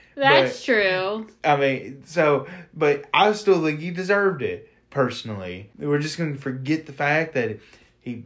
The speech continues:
Speaker 2: murdered Aunt May, he caused all of this m-, mayhem and chaos.
Speaker 1: That's true.
Speaker 2: So, I think it is time we should rate this movie.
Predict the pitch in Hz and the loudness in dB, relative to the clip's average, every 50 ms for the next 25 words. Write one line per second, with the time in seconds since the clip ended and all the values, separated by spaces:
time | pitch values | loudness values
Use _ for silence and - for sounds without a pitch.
0 | - 92 104 104 110 117 127 139 147 151 147 147 147 147 143 139 139 143 143 131 | -16 -14 -12 -10 -8 0 2 4 4 4 4 2 0 0 0 0 0 -2 -2 -4
1 | 131 127 127 131 143 151 160 160 147 127 123 117 113 110 107 - - - _ _ | -2 -2 0 2 2 2 0 -2 -2 -4 -4 -4 -4 -6 -8 -12 -16 -20 _ _
2 | _ - - 139 143 143 143 139 139 - - - - 120 123 131 147 151 147 135 | _ -8 -2 0 2 2 2 0 -2 -6 -10 -6 -4 0 0 2 2 0 0 0
3 | 135 139 139 151 156 143 147 - - - - - _ _ - 127 113 110 110 - | 4 6 6 6 6 2 -2 -6 -10 -16 -18 -20 _ _ -12 -12 -10 -10 -12 -8
4 | 131 131 127 117 113 123 117 131 143 143 131 139 135 135 135 143 156 151 143 120 | -6 -4 -4 -4 -4 -4 -4 -4 -4 -4 -2 -2 -2 -2 -2 -4 -6 -6 -6 -8
5 | 107 107 - - 123 127 131 127 127 135 143 151 156 151 143 - - - - - | -8 -8 -6 -4 -2 0 0 0 0 0 0 0 -2 -4 -8 -12 -18 -20 -20 -20
6 | - - _ 254 240 247 247 254 254 - - - 330 349 392 403 254 214 196 196 | -20 -18 _ -8 -4 -2 -2 -2 -4 -8 -10 -6 -2 -2 0 0 0 0 0 0
7 | 196 202 233 254 254 240 - 107 104 98 98 95 90 90 87 - - _ _ - | -2 -4 -6 -8 -10 -12 -12 -12 -12 -10 -10 -10 -10 -10 -12 -14 -18 _ _ -20
8 | - - - - 123 131 127 127 131 127 123 120 110 107 - - _ _ _ _ | -20 -10 0 2 4 4 4 2 2 2 2 2 0 -4 -10 -18 _ _ _ _
9 | _ - 113 107 101 104 104 - - - 117 104 101 101 98 98 98 98 - - | _ -6 -6 -6 -4 -6 -8 -8 -10 -8 -6 -6 -4 -4 -4 -6 -8 -8 -10 -10
10 | 98 95 95 - - - 92 98 - - - - - - 90 - - - - - | -12 -12 -12 -12 -14 -16 -16 -16 -16 -16 -16 -16 -14 -14 -14 -14 -14 -16 -18 -18
11 | - - 62 67 65 - - | -18 -18 -18 -18 -16 -16 -16